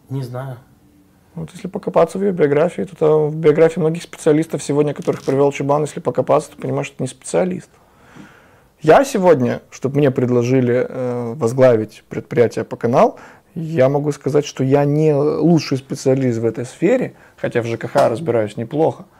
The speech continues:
Speaker 2: Я не пот-, могу не потянуть. Нужно искать более подготовленного менеджера для по канала. Ну, не сотрудника загса.
Speaker 1: Да, серьёзно?
Speaker 2: Ну, а у нас сегодня в Приморье что?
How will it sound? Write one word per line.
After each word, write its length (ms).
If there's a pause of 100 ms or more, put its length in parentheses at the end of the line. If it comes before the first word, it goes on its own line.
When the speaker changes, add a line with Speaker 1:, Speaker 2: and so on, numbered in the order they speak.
(320)
Speaker 2:
Я 160
не 120
пот-, 200
могу 240
не 100
потянуть. 560 (300)
Нужно 280
искать 440 (140)
более 600
подготовленного 760
менеджера 540
для 260
по 120
канала. 320 (720)
Ну, 140
не 100
сотрудника 840 (500)
загса. 340 (560)
Speaker 1:
Да, 200 (120)
серьёзно? 580
Speaker 2:
Ну, 80
а 100
у 80
нас 180
сегодня 200
в 40
Приморье 360
что? 220